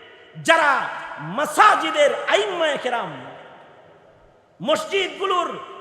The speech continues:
ইমাম হাজরাতগণ, মুসলমানের বাচ্চা হিন্দুর পূজায় যায় তাদের মার্কেট গরম করতে পারো,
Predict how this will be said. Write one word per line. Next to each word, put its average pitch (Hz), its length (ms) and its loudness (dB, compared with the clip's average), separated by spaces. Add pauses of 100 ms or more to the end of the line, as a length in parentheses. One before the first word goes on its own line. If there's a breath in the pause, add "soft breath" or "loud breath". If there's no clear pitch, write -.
ইমাম 508 460 8
হাজরাতগণ, 220 760 2 (2750)
মুসলমানের 311 800 10
বাচ্চা 285 760 10 (720)
হিন্দুর 311 580 2
পূজায় 294 460 8
যায় 285 220 6
তাদের 269 440 6
মার্কেট 269 580 4
গরম 269 320 4
করতে 277 340 2
পারো, 381 680 12